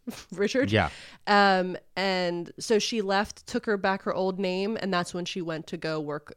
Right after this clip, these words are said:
Speaker 1: uh, on the war front in
Speaker 2: Okay.
Speaker 1: France. But yeah, she was a total badass lady.
Speaker 2: Yeah.
Speaker 1: I
Speaker 2: That's
Speaker 1: liked her a
Speaker 2: awesome.
Speaker 1: lot.
Speaker 2: "Hey, dude, you suck so much shit." She went to the war.
Speaker 1: Yeah, she was like, "Thi-, pff, I've been through enough."
Speaker 2: Yeah.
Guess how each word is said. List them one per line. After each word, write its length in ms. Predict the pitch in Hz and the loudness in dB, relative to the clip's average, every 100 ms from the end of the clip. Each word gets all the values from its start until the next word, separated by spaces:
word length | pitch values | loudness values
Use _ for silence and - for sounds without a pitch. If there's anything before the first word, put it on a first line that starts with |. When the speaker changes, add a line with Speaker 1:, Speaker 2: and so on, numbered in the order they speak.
| - | -10
Speaker 1:
uh, 280 | 165 156 160 - - | -6 -4 -6 -10 -8
on 160 | 180 170 | -4 -4
the 60 | 160 | -4
war 220 | 151 151 | -6 -8
front 280 | - 107 - _ - | -10 -12 -12 _ -4
in 80 | 165 | 2
Speaker 2:
Okay. 120 | 120 104 | 4 4
Speaker 1:
France. 240 | 98 - _ _ - - - - - | 2 -2 _ _ -20 -20 -20 -14 2
But 100 | 339 | 6
yeah, 100 | 427 | 6
she 140 | 349 | 6
was 80 | 381 | 4
a 60 | 330 | 4
total 260 | 359 359 | 6 8
badass 420 | 277 311 311 302 | 10 10 10 6
lady. 420 | 294 359 285 - - - - | 6 6 4 -2 -14 -10 2
Speaker 2:
Yeah. 320 | 131 117 82 - - - | 6 6 2 -6 -10 4
Speaker 1:
I 60 | |
Speaker 2:
That's 120 | - 285 | 8 8
Speaker 1:
liked 140 | 269 | 8
her 60 | 311 | 6
a 40 | |
Speaker 2:
awesome. 80 | 262 | 8
Speaker 1:
lot. 300 | 202 180 - - | 6 4 -2 0
Speaker 2:
"Hey, 140 | 254 | 2
dude, 220 | 175 208 214 | 6 6 6
you 60 | |
suck 260 | 220 226 214 | 4 2 2
so 160 | 240 214 | 4 6
much 160 | 220 | 6
shit." 220 | - 233 185 | 8 6 6
She 140 | 208 | 4
went 160 | 196 - | 4 4
to 80 | |
the 100 | 185 160 | 4 4
war. 460 | 113 165 131 - 240 | 6 4 4 0 6
Speaker 1:
Yeah, 220 | 262 302 | 10 10
she 160 | - 285 | 8 4
was 140 | 233 | 4
like, 200 | 196 165 | 2 2
"Thi-, 140 | 180 254 | 6 6
pff, 340 | - - - - | 6 -4 -4 -2
I've 180 | 185 180 | 0 4
been 180 | 196 185 | 4 4
through 160 | 170 | 0
enough." 440 | 165 165 156 151 - | 0 0 -2 -4 4
Speaker 2:
Yeah. 300 | 131 120 | 10 10